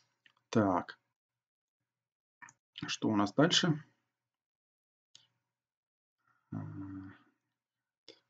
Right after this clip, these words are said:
так. Ага, вот это уже интереснее. Get line height. А, нет, это <laughs> не очень интересно.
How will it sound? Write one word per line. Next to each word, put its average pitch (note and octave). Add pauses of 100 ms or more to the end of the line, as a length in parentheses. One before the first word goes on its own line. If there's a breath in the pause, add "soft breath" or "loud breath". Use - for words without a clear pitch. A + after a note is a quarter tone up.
(1400)
так. G2 (640)
Ага, G#2
вот A2
это D3+
уже B2
интереснее. G#2 (2750 soft breath)
Get C#3+
line A2+ (220)
height. - (2000 loud breath)
А, G#2
нет, C3+
это -
<laughs> -
не C3
очень D3
интересно. A2